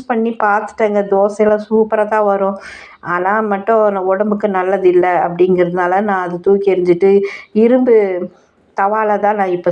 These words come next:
செஞ்சிட்ருக்கிறேன். அதனால நானு அது வாங்கல, சும்மா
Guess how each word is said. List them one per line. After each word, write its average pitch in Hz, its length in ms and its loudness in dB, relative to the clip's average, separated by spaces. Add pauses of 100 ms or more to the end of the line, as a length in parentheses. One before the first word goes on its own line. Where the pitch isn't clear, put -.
செஞ்சிட்ருக்கிறேன். 196 800 0 (1040)
அதனால 202 460 0
நானு 208 340 0
அது 202 200 2 (140)
வாங்கல, 214 460 0
சும்மா 240 360 0